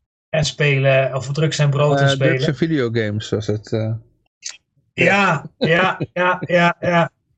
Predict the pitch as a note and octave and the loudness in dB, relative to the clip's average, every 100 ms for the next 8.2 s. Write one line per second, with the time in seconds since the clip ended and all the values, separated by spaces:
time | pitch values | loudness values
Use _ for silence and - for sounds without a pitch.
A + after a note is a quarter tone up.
0 | - F#3+ G3+ E3+ G3 A3 - - E3 G3+ | -4 0 2 4 2 0 -8 -10 0 2
1 | G3+ F3 F3+ E3+ D3+ D#3+ G#3+ G3+ F3 E3 | 2 2 2 2 2 2 0 0 2 4
2 | E3 E3 D#3+ D#3+ D#3 D3+ D3+ D3+ C#3+ C#3 | 4 2 2 2 2 2 0 -4 -6 -10
3 | C3+ - - - - - G3+ D3+ - _ | -12 -18 -20 -20 -10 -4 -2 -4 -8 _
4 | _ _ D3+ D#3+ D#3+ D#3+ D#3+ E3+ E3 E3+ | _ _ -10 -10 -8 -6 0 2 4 2
5 | F#3 E3+ D#3+ D#3 E3 E3 E3 D#3 D3 D3+ | 4 4 4 4 4 4 2 2 2 0
6 | C#3 D#3 D3 D3 C3+ D3+ D3 D#3+ F#3 D3 | 2 2 2 0 0 -2 0 2 4 4
7 | D#3 D#3 D#3+ D3+ D3 C#3+ C#3+ D3 D3+ E3 | 4 4 2 2 2 2 2 2 4 2
8 | C3+ | 2